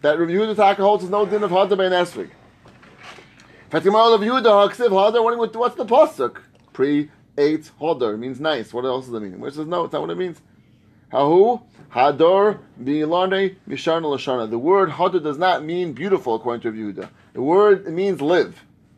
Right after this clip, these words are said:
or ha-, hadar, which it lives, which means, again, with darshaning, that's a fruit that stays in the tree from year to year.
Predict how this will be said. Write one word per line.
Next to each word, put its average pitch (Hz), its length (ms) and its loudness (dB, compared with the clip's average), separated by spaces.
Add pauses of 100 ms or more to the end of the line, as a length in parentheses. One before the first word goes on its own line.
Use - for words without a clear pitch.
(320)
or - 240 -16 (100)
ha-, - 180 -16 (160)
hadar, 113 540 0
which 113 220 -10
it 120 80 -8
lives, 135 340 0
which 117 200 -8
means, 170 360 -4
again, 147 220 -4
with 151 100 -4
darshaning, 180 520 -2 (280)
that's 135 340 -2
a 139 260 -4
fruit - 540 -2 (300)
that 135 160 -4
stays 202 340 0
in 180 60 -4
the 160 80 -6
tree 190 180 -2
from 160 160 -6
year 180 220 2
to 151 160 -10
year. 220 340 2